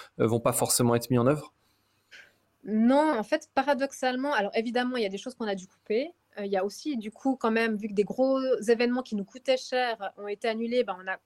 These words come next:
Speaker 2: aussi pu faire des économies là-dessus. On essaie d'avoir une, un espèce d'équilibre. Et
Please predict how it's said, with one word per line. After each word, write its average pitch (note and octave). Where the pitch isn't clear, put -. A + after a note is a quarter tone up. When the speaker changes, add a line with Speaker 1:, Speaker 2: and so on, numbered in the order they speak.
Speaker 2:
aussi A#3+
pu A#3
faire A#3
des A3+
économies A3+
là-dessus. G#3
On A3+
essaie A3+
d'avoir A3+
une, G#3+
un G3+
espèce G#3
d'équilibre. G#3
Et A#3+